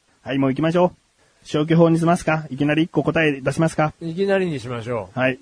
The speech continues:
Speaker 1: どれですか？
Speaker 2: 三番。
Speaker 1: 三番。
Speaker 2: メガネたまわり殿は、
Speaker 1: うん。
Speaker 2: 通称プロデューサー。
Speaker 1: うん、通称プロデューサーと書かれている。これが正しいということですね。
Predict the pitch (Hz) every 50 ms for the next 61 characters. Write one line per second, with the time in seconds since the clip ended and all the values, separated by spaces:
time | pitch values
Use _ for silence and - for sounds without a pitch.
0 | _ 127 135 131 135 135 135 - - 139 135 135 135 - - 190 202 208 202 190
1 | 190 180 170 160 156 - - - 143 143 147 143 143 143 143 151 156 165 170 196
2 | 208 208 202 220 208 208 208 180 147 131 135 127 120 110 101 98 95 - - -
3 | 139 147 131 190 202 208 185 - 196 190 180 - 175 175 175 165 151 147 131 110
4 | - 98 90 131 139 156 151 127 104 - - 147 139 135 - 147 139 135 151 151
5 | 151 156 165 170 175 165 - 165 160 175 247 226 - - - 185 190 185 160 -
6 | 127 127 156 196 - - - _ - 139 143 160 156 - 143 139 175 208 - -
7 | 254 247 - 117 98 - _ _ 120 117 110 127 123 143 135 123 - - 127 147
8 | 160